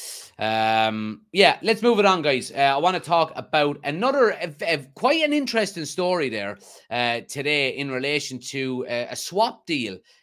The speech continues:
uh, that was proposed, uh, by Manchester,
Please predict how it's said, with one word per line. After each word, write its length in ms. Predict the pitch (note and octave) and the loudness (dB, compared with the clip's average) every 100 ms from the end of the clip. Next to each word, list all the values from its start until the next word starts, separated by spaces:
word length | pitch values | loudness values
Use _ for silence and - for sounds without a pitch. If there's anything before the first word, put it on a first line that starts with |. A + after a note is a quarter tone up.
| - | -6
uh, 120 | A#2+ | 0
that 180 | C#3+ B2+ | 0 0
was 160 | C3+ | -6
proposed, 920 | - B2 - F3+ D#3+ A#2+ - _ - - | -10 -14 -4 0 0 -2 -8 _ -20 -10
uh, 140 | B2 A#2+ | -4 -2
by 220 | C#3+ C#3 | 0 -2
Manchester, 680 | C#3 D#3 D3+ D3+ C3+ - | 0 -4 -4 -4 -4 -4